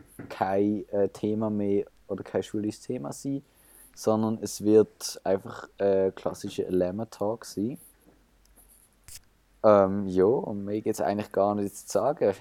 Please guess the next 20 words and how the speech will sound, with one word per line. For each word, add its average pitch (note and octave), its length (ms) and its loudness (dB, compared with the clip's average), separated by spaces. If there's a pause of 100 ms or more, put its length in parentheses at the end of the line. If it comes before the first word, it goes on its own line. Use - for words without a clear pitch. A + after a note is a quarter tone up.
Ich - 120 -12
würd, G#2 160 -4 (160)
also A2 180 2
wir G#2+ 80 -2
sind G#2 240 -4
heute A2 200 -2
vollständig, B2+ 800 0
es - 100 -14
sind A2+ 160 -4
alle A2 240 0
dabei, C3 520 -4 (420)
Lino, B2 260 -2 (100)
Anna A2+ 220 0
und G#2+ 240 -6
Uma. C#3+ 420 -4 (1700)
Ähm, G2 680 2
jo, F#2+ 420 2
und, A2 220 -4 (160)
äh, G2+ 340 -4
ich - 140 -12